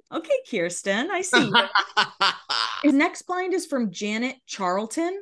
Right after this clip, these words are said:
Speaker 1: These good-looking performers were America's sweetheart, and their divorce sent shockwaves through Hollywood. The real reason they split up, he brought her a gift she didn't like. Herpes. That's how she figured out he was cheating. Her new boyfriend doesn't mind because he got the same gift from his cheating girlfriend.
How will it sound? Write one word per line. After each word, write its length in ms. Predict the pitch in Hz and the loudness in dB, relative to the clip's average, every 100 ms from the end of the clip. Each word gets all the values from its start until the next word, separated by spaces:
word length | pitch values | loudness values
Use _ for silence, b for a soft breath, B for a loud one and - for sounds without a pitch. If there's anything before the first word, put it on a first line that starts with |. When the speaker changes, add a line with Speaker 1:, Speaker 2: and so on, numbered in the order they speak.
| - 220 | -12 2
Speaker 1:
These 300 | 277 427 262 | 4 4 4
good-looking 560 | 262 240 294 320 370 370 | 2 2 0 -2 -8 -8
performers 640 | 440 - 208 196 202 196 | -8 -4 -2 -2 -4 -4
were 160 | 214 220 | -4 -2
America's 580 | 208 208 226 - 349 | 0 -2 -2 -4 -4
sweetheart, 560 | - 220 202 175 156 156 | -4 -4 -4 -4 -4 -4
and 120 | 202 220 | 0 0
their 120 | 226 | 2
divorce 500 | 220 196 233 359 - | 0 0 0 0 -2
sent 260 | 294 262 | -4 -6
shockwaves 800 | - - 269 285 285 180 175 170 | -6 -6 -4 -4 -4 -4 -4 -6
through 200 | - 208 | -6 -6
Hollywood. 640 | 202 214 208 175 151 87 - _ | -4 -2 0 0 -2 -8 -12 _
The 80 | 277 | 2
real 340 | 254 247 359 381 | 4 4 4 6
reason 340 | 381 359 330 | 4 4 2
they 140 | 277 | 2
split 300 | 277 - 233 | 0 0 0
up, 260 | 233 311 339 _ | 2 -2 -6 _
he 220 | 339 339 | 4 4
brought 300 | 220 254 294 | 4 2 0
her 180 | 294 392 | -2 -2
a 60 | 320 | -2
gift 340 | 220 220 220 247 | -2 -4 -6 -8
she 180 | - 247 | -4 -2
didn't 320 | 202 214 220 | 0 -2 -2
like. 380 | 220 240 170 - _ _ | -4 -2 -4 -8 _ _
Herpes. 760 | - 403 427 214 139 - - b b | -2 0 0 -2 -4 -6 -12 b b
That's 260 | 262 - - | 0 0 -2
how 160 | 403 | -2
she 200 | 359 370 | 0 0
figured 240 | 262 233 240 | 0 0 -2
out 140 | 233 | -4
he 160 | 233 220 | -6 -6
was 180 | 214 - | -8 -6
cheating. 560 | - 330 247 80 165 - | 0 2 0 -6 -10 -2
Her 120 | 285 | 2
new 280 | 294 415 247 | 4 2 0
boyfriend 480 | 262 339 349 247 214 | -2 -2 0 -2 -2
doesn't 320 | 214 254 220 | -2 -6 -6
mind 320 | 202 185 190 | -6 -4 -4
because 260 | 220 247 214 | -2 -2 0
he 120 | 285 | 0
got 180 | 294 285 | 0 0
the 100 | 226 | -4
same 540 | - 269 302 381 247 | -2 -2 -2 -4 -4
gift 400 | 311 359 277 - | -4 -4 -4 -12
from 240 | - 269 | -8 -6
his 420 | 262 - 453 466 - | -6 0 2 2 -2
cheating 340 | 269 247 285 | -4 -2 -4
girlfriend. 720 | 302 403 453 339 170 147 160 | -2 -2 -2 -4 -8 -8 -14